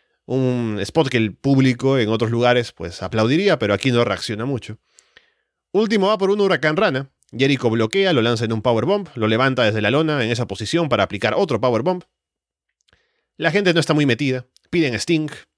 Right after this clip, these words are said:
Último hace una bandera en la esquina, Jericho lo sigue de inmediato con un moonsault. Jericho va por una dropkick con ambos parados en la tercera cuerda, pero no llega a tocar a Último y en comentarios lo venden como que Último escapó del ataque.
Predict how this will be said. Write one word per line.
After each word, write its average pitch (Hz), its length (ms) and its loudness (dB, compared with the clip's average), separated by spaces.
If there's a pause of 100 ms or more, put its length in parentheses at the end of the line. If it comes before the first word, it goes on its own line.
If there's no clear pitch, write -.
(800)
Último 165 320 2
hace 151 120 2
una 165 120 4
bandera 143 320 2
en 151 60 2
la 135 60 4
esquina, 202 480 -2
Jericho 131 300 2
lo 110 100 2
sigue 143 380 2
de 113 80 2
inmediato 120 400 0
con 113 120 0
un 113 120 0
moonsault. 190 560 0 (880)
Jericho 151 300 2
va 156 100 2
por 143 120 0
una 147 160 2
dropkick 196 600 -4
con 120 180 0
ambos 151 260 2
parados 139 440 2
en 127 80 0
la 113 80 0
tercera 120 340 0
cuerda, 131 400 -2 (680)
pero 175 160 2
no 233 100 2
llega 240 200 2
a - 40 -4
tocar 131 540 0
a 107 100 0
Último 127 500 0
y 151 100 0
en 110 80 0
comentarios 120 460 0
lo 123 80 0
venden 135 280 0
como 110 200 -2
que 113 120 0
Último 127 280 2
escapó 127 380 0
del 123 120 2
ataque. 127 380 -4